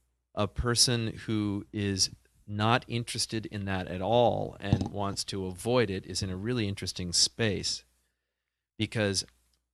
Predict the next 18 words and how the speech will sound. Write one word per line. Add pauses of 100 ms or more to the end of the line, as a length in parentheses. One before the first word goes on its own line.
(120)
egos (540)
or
separate
selves, (880)
you
know, (260)
bounded,
bounded
individuals, (840)
contractions (680)
cannot
handle (580)
expanses. (1500)
There's
nothing
they
can
do